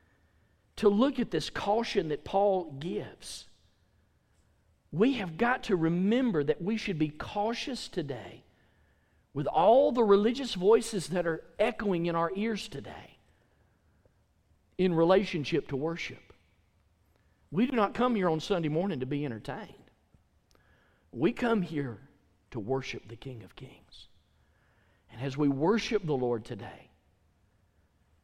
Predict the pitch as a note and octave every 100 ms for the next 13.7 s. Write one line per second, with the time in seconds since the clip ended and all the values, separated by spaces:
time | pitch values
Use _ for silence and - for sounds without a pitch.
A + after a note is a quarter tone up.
0 | _ _ _ - D#3 D#3 A3 A#3 - F3
1 | A#2+ - - - B2+ - D#3 F#3+ - A#3+
2 | F#3+ C3+ A#2 A#2+ - A2 B2 A#2 A#2 G#2+
3 | G2 - - - - _ _ _ _ _
4 | _ _ _ _ _ _ _ _ _ _
5 | _ _ _ - C#3 D3+ - E3+ C3+ C#3
6 | D3+ - D3+ A2 - - C3 D3+ C#3+ -
7 | D#3+ D#3 D3 D#3 D3+ - D3+ D3 C#3 A#2+
8 | A2 _ _ _ _ _ _ _ _ _
9 | _ _ _ _ _ - - - C3+ -
10 | - C3 C3 A#2 - D3 B2+ A#2 C3 D3
11 | D3+ C#3+ D3 B2 - D3 D3 D3 D3 C3
12 | C#3+ D3 - D3 C#3+ C#3 C#3+ F#3+ C4+ B3+
13 | F#3 B2 A2 B2 G#2+ A2